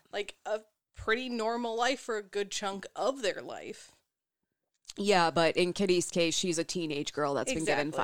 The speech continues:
Speaker 1: Exactly.
Speaker 2: Like, she's not even gonna live to be old enough to drink.
Speaker 1: That's heartbreaking.
Speaker 2: Yeah.
Speaker 1: I mean, back then you might be able to. Maybe it was eighteen.
Speaker 2: That's only, like, two good drinking years.
Speaker 1: Anyway.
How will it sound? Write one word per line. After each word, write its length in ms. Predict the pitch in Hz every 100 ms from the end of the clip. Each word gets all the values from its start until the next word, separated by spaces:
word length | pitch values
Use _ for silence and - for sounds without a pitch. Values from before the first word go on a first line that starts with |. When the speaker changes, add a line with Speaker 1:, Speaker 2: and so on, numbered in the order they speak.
| 107
Speaker 1:
Exactly. 100 | 180
Speaker 2:
Like, 100 | 180
she's 160 | 185
not 140 | 190 185
even 120 | 185
gonna 160 | 190
live 200 | 170 147
to 100 | -
be 100 | 170
old 240 | 151 143 151
enough 260 | 139 127
to 100 | -
drink. 480 | - 123 - - - -
Speaker 1:
That's 360 | 214 - - - _ _ _ _ _ _
heartbreaking. 640 | - - _ _ _ -
Speaker 2:
Yeah. 140 | - - - -
Speaker 1:
I 80 | 233
mean, 160 | 202
back 220 | 175 113 -
then 180 | 139
you 60 | -
might 180 | - -
be 80 | -
able 140 | -
to. 140 | - -
Maybe 220 | 110 -
it 60 |
was 140 | - -
eighteen. 440 | - - - - _ _ _ _ _ _ _ _ _ -
Speaker 2:
That's 160 | 175
only, 220 | 175 160
like, 220 | 143 131 -
two 180 | 151
good 200 | - 143 -
drinking 380 | - - -
years. 440 | 135 - 117 165 - _ - 160 160 180 170 - - - _ _ _ _ _
Speaker 1:
Anyway. 400 | 349 247 185 190